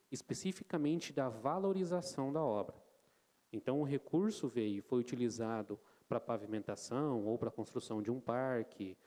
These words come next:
pra realização de qualquer uma das obras que são passíveis da, da, da cobrança deste tributo. Então, o município, observando o critério da valorização, pode fazer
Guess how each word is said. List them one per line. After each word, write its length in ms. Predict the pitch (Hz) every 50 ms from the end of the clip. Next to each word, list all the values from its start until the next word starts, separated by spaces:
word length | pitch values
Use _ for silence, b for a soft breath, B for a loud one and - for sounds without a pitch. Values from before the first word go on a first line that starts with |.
| b b b b b b _
pra 420 | - 110 104 104 104 101 101 101 98
realização 840 | 95 117 117 113 110 117 113 107 117 104 - - - 117 117 117
de 100 | 113 113
qualquer 500 | - - 113 104 - - - 151 160 170
uma 320 | 160 143 151 160 160 147 127
das 320 | 117 120 110 107 98 110
obras 580 | 110 110 113 117 110 - 104 104 - - - b b b b b b b b _ _
que 160 | - 117 107
são 280 | - - - 135 156
passíveis 760 | 156 - 113 104 - - 131 139 156 143 131 117 110 104 101 104
da, 320 | - 110 101 101 104 104
da, 160 | 104 104 104
da 200 | 104 - 113 107
cobrança 440 | 101 - 113 107 - 110 104 98 -
deste 260 | - 101 - - -
tributo. 540 | - 113 104 107 143 185 208 - - - - b b b b b b b b b b
Então, 260 | - 120 113 - 117 117
o 20 |
município, 580 | 123 135 139 139 - - 139 127 - 160 185 - - - - -
observando 640 | 123 113 - - - 117 110 98 - 120 147 170
o 40 | 190
critério 380 | 185 180 160 - - 127 123 117
da 120 | 120 117
valorização, 920 | 104 110 107 107 113 107 110 107 107 117 107 - - - 117 120 143 190 240 B B B B B B B _ _
pode 400 | - 113 107 113 123 175 - 151
fazer 500 | - - - 135 131 127 113 104 107 110